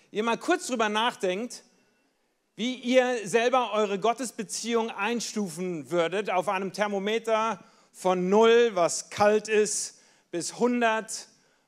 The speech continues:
was heiß ist. Und ihr seht, sogar ein Thermometer habe ich rausgesucht. Es gibt einige von uns, die sind so heiß unterwegs, die sind sogar bei hundertzwanzig Grad. So wie wir menschliche Beziehungen im Grunde einstufen können und sagen können: „Ja, im Moment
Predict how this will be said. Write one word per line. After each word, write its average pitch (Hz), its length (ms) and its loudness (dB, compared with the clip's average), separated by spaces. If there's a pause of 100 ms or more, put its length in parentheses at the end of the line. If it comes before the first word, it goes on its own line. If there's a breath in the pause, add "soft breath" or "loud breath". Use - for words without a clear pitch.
was 160 400 -2
heiß 240 320 2
ist. 214 500 -2 (220 soft breath)
Und 160 80 -12
ihr 170 60 -4
seht, 208 160 -2
sogar 208 180 6
ein 202 80 2
Thermometer 214 400 2
habe 196 140 2
ich 180 100 -2
rausgesucht. 185 540 2
Es 160 80 -4
gibt 175 160 -2
einige 202 360 2
von 190 200 -2
uns, 185 400 -4 (400 soft breath)
die 180 100 -6
sind 180 160 -6
so 196 240 6
heiß 202 260 2
unterwegs, 196 640 0
die 175 380 -2
sind 180 140 -8
sogar 180 180 0
bei 180 140 4
hundertzwanzig 185 640 0
Grad. 123 400 -10 (2500)
So 254 140 -4
wie 294 100 2
wir 277 100 6
menschliche 262 440 0
Beziehungen 240 500 0
im 214 140 -2
Grunde 220 240 -2
einstufen 208 640 -4
können 208 420 -4
und 190 120 -6
sagen 202 240 0
können: 208 180 -4
„Ja, 214 240 0
im 226 60 -4
Moment 214 540 -2